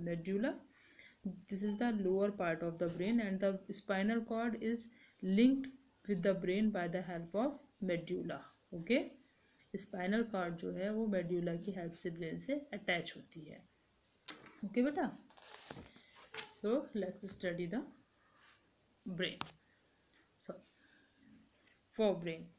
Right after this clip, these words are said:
it is the formal part of the brain divided into three parts। ब्रेन का फॉर्मल पार्ट है और फ्रंटल पार्ट है। फ्रंटल मतलब आगे का हिस्सा है और क्या है ये,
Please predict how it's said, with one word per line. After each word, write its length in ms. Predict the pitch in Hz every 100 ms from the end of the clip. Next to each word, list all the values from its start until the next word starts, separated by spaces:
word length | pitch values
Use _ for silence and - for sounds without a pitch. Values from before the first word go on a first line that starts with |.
| _ -
it 200 | 214 247
is 140 | 269 269
the 100 | 240 254 269 - _ _ - -
formal 460 | 196 190 220 233 220
part 320 | 185 175 170 175
of 160 | 170 165
the 160 | 226 233 170
brain 380 | 175 175 175 226 - - - - _ _ - 190
divided 420 | 180 180 175 185 175
into 300 | 170 170 285 - -
three 160 | 202 185 170
parts। 360 | 170 147 - - -
ब्रेन 380 | 165 185 196 202
का 140 | 226 233
फॉर्मल 340 | 185 175 180 190 196
पार्ट 300 | 202 202 202
है 240 | 226 240 - - _ _
और 180 | - 196 202 -
फ्रंटल 440 | 190 175 175 196 196
पार्ट 340 | 190 190 190
है। 140 | 214 208 220 220
फ्रंटल 400 | 185 175 175 185
मतलब 520 | 180 175 208 247 254 - - - -
आगे 260 | 185 170 175
का 120 | 185
हिस्सा 360 | 185 185 - 196
है 140 | 208
और 100 | 190 196
क्या 120 | 175 170
है 100 | 190
ये, 220 | 226 320